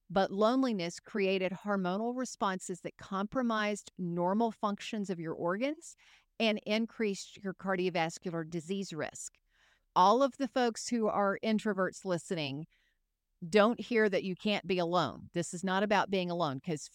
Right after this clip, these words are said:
if you're an introvert, being alone gives you energy. That's when you replenish your energy. But you do that while making sure that your relationships are strong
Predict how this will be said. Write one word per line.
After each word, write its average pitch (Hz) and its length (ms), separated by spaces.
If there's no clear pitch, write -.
if 160 160
you're 175 140
an 170 80
introvert, 254 580
being 202 260
alone 180 600
gives 185 480
you 185 200
energy. 160 440
That's 151 280
when 185 140
you 175 160
replenish 185 720
your 180 140
energy. 170 480
But 196 160
you 190 160
do 247 320
that 170 440
while 175 360
making 190 440
sure 185 280
that 175 140
your 170 160
relationships 196 920
are 170 100
strong 196 720